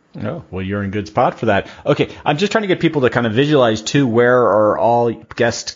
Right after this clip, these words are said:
coming from? Everyone's having to go to this remote model. So what is your situation like? What, what are you doing? Were you kind of going to an office? And now what is your status right now? How does it affect you that way?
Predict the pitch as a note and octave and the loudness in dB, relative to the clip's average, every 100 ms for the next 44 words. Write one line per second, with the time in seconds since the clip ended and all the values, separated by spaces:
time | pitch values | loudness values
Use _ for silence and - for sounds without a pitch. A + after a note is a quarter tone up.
0 | - - - D#3+ C#3+ A2 F#2+ F#2+ _ - | -14 -14 -6 -2 -2 -2 -4 -6 _ -6
1 | D#3 D#3+ D#3 C3+ B2 A#2+ A#2+ A2 G#2+ G#2+ | -2 0 2 2 2 0 0 -2 -2 -2
2 | G#2+ G2 F#2+ - G2 G2 G#2 F#2 F2 E2 | -4 -8 -8 -6 -4 -2 -2 -4 -6 -6
3 | - G#2+ G#2+ C#3 D3+ B2 B2 C3 - G2 | -4 -2 2 2 2 2 2 2 0 -4
4 | - F2 E2+ - E2 E2 G2 A2+ - A#2 | -6 -6 -6 -6 -8 -4 0 -2 -2 0
5 | A#2 A#2 A2 G2+ G#2 A2+ C3 B2 F#2 E2+ | 2 4 2 -2 0 2 2 0 -2 -4
6 | G2+ F2 F#2 F2+ F2 G#2+ D3+ F3+ E3 - | -4 -2 -2 -2 -2 0 0 2 0 0
7 | G2 F2+ F2+ F#2 G#2 G2+ G2 F#2+ - - | 0 0 0 0 0 0 -2 -2 -4 0
8 | G2+ G2 - F#2+ E2+ G#2 A2 F#2 G2 G2 | 0 0 -2 -4 -2 -2 0 0 0 -2
9 | F2 G2+ F2+ F2+ E2+ F2+ E2 C2 D#2 | -2 -4 -4 -6 -6 -2 -2 -4 -8